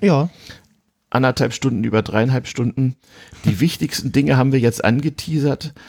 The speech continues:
Speaker 2: Man könnte jetzt noch eine Million Details irgendwie bringen, aber wie gesagt, Tipp auch nochmal von mir: versucht auf YouTube oder irgendwo im Internet als, äh, äh, D-V-D-Zusatz, äh, Bonus, C D oder was auch immer zu finden, Blick zurück ins Heute,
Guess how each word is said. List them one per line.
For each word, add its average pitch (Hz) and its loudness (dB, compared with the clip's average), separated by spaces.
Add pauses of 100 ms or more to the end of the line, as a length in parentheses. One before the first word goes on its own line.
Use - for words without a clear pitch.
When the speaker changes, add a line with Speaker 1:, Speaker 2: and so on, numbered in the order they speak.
(160)
Speaker 2:
Man 95 0
könnte 107 -2
jetzt 95 -2
noch 98 -2
eine 95 2
Million 95 0
Details 92 -2
irgendwie 90 -6
bringen, 92 -2
aber 95 0 (600)
wie 147 -2
gesagt, 135 0
Tipp 180 2
auch 139 0
nochmal 131 0
von 117 0
mir: 135 2 (280)
versucht 120 0
auf 127 -2
YouTube 135 -2
oder 117 0
irgendwo 117 -2
im 117 2
Internet 120 0
als, - -2
äh, 101 2
äh, 95 0
D-V-D-Zusatz, 110 -2
äh, 107 2
Bonus, 104 0
C 110 0
D 104 0
oder 98 2
was 110 0
auch 101 -8
immer 107 0
zu 110 -8
finden, 107 0 (400)
Blick 110 -2
zurück 123 0
ins - -4
Heute, 110 2